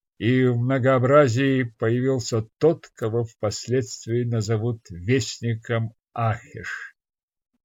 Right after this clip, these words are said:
Он утратил память и стал всего лишь орудием силы. Сейчас уже никто, кроме Верховной Богини Смерти, не помнит его имя.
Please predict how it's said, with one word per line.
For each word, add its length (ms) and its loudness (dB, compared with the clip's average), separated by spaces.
Он 220 2
утратил 640 2
память 720 2
и 100 -8
стал 360 0
всего 320 -2
лишь 260 0
орудием 540 2
силы. 560 0
Сейчас 560 -4
уже 200 -2
никто, 800 -4
кроме 400 -4
Верховной 600 -2
Богини 420 -2
Смерти, 520 -4
не 180 -2
помнит 680 -4
его 340 -8
имя. 480 -6